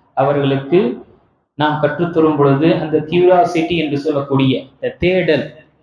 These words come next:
அந்த குழந்தைகளுக்கு மனசுல, உள்ளத்துல தேடல் வரும் பொழுது, அவர்களுக்கு அந்த பதில் சொல்வதோ அல்லது சொல்லப்படக்கூடிய கல்வியை அவர்களுடைய மனசில்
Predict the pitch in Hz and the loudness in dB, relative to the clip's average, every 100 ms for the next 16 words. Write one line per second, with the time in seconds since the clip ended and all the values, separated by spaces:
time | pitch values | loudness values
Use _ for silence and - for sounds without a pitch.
0 | _ - 135 139 147 160 156 151 151 147 | _ -6 -2 0 2 2 2 2 0 0
1 | 135 147 147 139 143 - 147 147 147 147 | -2 -2 -4 -4 -4 -2 -4 -4 -4 -6
2 | 139 - 180 196 180 156 151 151 143 135 | -8 -2 0 2 0 0 -2 -2 2 2
3 | 139 214 262 - _ _ _ - 160 175 | 4 2 -2 -8 _ _ _ -2 0 0
4 | 165 160 160 190 202 156 135 143 185 180 | 0 0 0 -2 0 0 0 2 0 -2
5 | 170 156 151 165 147 151 147 139 170 190 | -6 -2 0 2 2 2 -2 -2 0 0
6 | - 160 156 151 151 143 - 170 180 160 | 0 -4 -2 2 2 2 0 0 0 0
7 | 160 156 131 123 131 127 135 170 156 135 | 0 0 -2 -4 -4 -2 -2 -2 -2 -4
8 | 147 - 190 254 | -4 -2 2 2